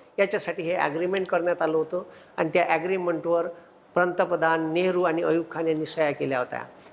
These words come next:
तर असा आहे सिंधू पाणी वाटप करार, ठीक आहे. हा करार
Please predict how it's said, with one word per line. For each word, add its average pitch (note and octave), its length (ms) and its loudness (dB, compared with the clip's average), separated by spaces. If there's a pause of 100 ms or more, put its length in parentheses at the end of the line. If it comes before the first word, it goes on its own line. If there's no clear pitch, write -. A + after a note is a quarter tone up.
(160)
तर F3+ 40 6
असा E3+ 300 4
आहे F#3 220 2 (180)
सिंधू F3+ 320 -2
पाणी E3 260 0
वाटप D#3 360 0
करार, E3+ 320 4 (500)
ठीक F3+ 140 -2
आहे. D3 180 0 (340)
हा F#3+ 220 4
करार F3 360 0